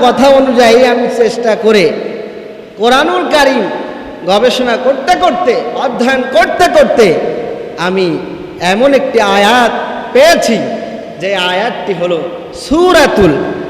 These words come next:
বাকারার আটত্রিশ নম্বর আয়াত। বলেন না সুবহানাল্লাহ।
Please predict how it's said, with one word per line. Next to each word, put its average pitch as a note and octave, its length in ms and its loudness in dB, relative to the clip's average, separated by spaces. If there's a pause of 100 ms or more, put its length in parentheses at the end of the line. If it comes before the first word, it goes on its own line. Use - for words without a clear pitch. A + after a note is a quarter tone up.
বাকারার F#3+ 840 0 (340)
আটত্রিশ F#3 520 -4 (100)
নম্বর C#3+ 320 -4 (140)
আয়াত। C#3 420 0 (160)
বলেন F3 260 0
না E3+ 180 -2
সুবহানাল্লাহ। C#3 1120 -4